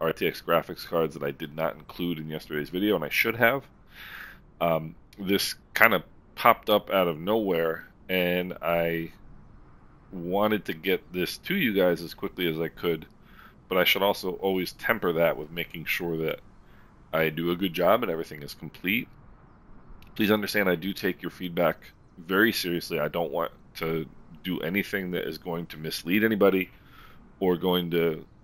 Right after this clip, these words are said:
you know, God forbid, uh, you know, cause anybody to mess anything up. And, uh, so I, I thank you guys for your feedback. I thank you for your patience and tolerance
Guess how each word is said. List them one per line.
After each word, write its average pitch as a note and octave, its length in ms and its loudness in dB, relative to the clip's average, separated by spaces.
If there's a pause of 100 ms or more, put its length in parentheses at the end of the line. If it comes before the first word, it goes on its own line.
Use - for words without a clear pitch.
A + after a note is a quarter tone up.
(100)
you F#2+ 160 -4
know, C#2 260 -2 (380)
God F2 200 0
forbid, E2 300 0 (340)
uh, D2+ 440 -2 (360)
you F2 120 -6
know, D#2+ 100 -4
cause D#2+ 320 2
anybody E2 440 -2
to D#2 440 -8 (560)
mess G2+ 280 4
anything F2+ 360 4
up. A2+ 240 4 (420)
And, E2 460 0 (180)
uh, D#2 380 -2
so F2 180 0
I, E2 360 2
I E2 40 0
thank G#2+ 300 2
you F#2 100 -2
guys E2 280 0
for - 140 -10
your F2 240 0
feedback. E2+ 480 0
I D#2 60 -6
thank E2+ 240 -6
you D#2 60 -10
for - 140 -6
your D2 140 -4
patience F2+ 640 -4
and D2 120 -10
tolerance C3 640 -2